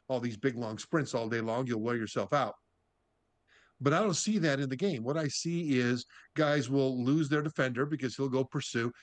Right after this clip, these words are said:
and guys will just stop and watch the play. It, it just, and that to me speaks to practice habits. I don't know that. I want to be fair. I haven't been there. But if what they're doing in practice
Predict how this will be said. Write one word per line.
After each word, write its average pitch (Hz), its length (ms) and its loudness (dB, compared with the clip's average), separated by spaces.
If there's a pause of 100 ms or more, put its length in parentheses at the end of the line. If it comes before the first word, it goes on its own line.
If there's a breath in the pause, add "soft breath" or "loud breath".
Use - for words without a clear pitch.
(140 loud breath)
and 175 100 -2
guys 180 220 2
will 165 80 -4
just 175 160 0
stop 151 260 2
and 151 100 0
watch 143 200 -2
the - 80 -8
play. 208 260 -4 (1080)
It, 147 180 4
it 160 120 4
just, - 400 0 (140)
and 156 200 4
that 180 200 2
to 151 100 -2
me 147 440 2 (380)
speaks - 480 0
to 147 160 2
practice 165 560 -2
habits. 110 340 -2
I 127 60 4
don't 117 260 -4
know 131 220 2
that. 156 240 0
I 131 40 -2
want 120 180 -2
to 110 40 -4
be 107 140 -6
fair. 135 480 0
I 120 120 -2
haven't 113 380 -4
been 147 240 2
there. 98 200 -6 (420 loud breath)
But 127 200 4
if 147 280 2
what 151 160 2
they're 170 120 0
doing 165 280 2
in 147 100 0
practice 160 640 -2